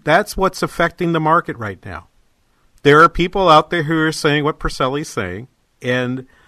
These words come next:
they believe that the economy, a-, and Perselli is saying the stro-, the economy is strong, and there are people like, "Oh,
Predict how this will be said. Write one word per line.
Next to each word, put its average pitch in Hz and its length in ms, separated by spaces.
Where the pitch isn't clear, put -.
they 135 220
believe 139 480
that 135 180
the 139 100
economy, 139 600
a-, 135 180
and 127 280
Perselli 139 440
is 170 100
saying 143 220
the 143 60
stro-, 147 440
the 160 120
economy 147 380
is 135 60
strong, 156 400
and 123 80
there 135 100
are 131 60
people 139 260
like, 120 260
"Oh, 196 280